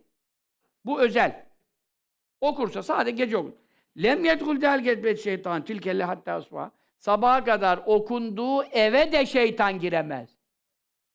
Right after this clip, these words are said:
Odaya değil, senin içine değil, kan damarına değil. Okunduğu eve de şeytan giremez. Allah Allah. Şeytan girmediği ev ne olur? Huzur abidesi olur. Feyiz yağar evde.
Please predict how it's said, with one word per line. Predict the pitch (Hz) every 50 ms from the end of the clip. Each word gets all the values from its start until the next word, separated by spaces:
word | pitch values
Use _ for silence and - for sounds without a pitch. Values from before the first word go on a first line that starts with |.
| _ _ _ _ _ _ _ _ _
Odaya | 208 220 220 262 262 269 277 277 277 -
değil, | 302 320 311 269 208 165 139
senin | - 220 226 247 277 269
içine | 277 233 - 277 277 285 294 254
değil, | 294 311 311 277 226 -
kan | - 220 240 262 262 254
damarına | 269 269 277 277 269 285 285 254
değil. | 269 320 330 294 233 156 117 - - _ _ _ _ _ _
Okunduğu | 254 269 277 277 - 294 302 294 285 269 240 302 320 339 359 359 466
eve | 587 - - 277 262 269 294 330 381 -
de | - 359 339
şeytan | - 339 302 277 226 - 233 208 190
giremez. | 175 170 156 143 131 127 120 110 - _ _ _ _ _ _ _ _ _ _ _ _ _ _ _ _ _
Allah | - 202 190 180 175 160 160 151 143
Allah. | 143 139 135 135
Şeytan | - - 262 294 277 285 269 254
girmediği | 233 285 285 277 269 240 247 254
ev | 247 247 254
ne | 277
olur? | 294 254 208 240 247 - - - _ _ _ _ _ _
Huzur | _ _ 190 202 202 165 285 330 311 294 294
abidesi | 254 202 190 175 170 156 165 151 151 143 - -
olur. | 131 131 117 120 - _ _ _ _ _ _ _ _ _ _ _ _ _
Feyiz | - - 277 311 349 392 381 311 277 262
yağar | 247 190 185 175 165 160
evde. | 156 147 139 127 131 120 139 -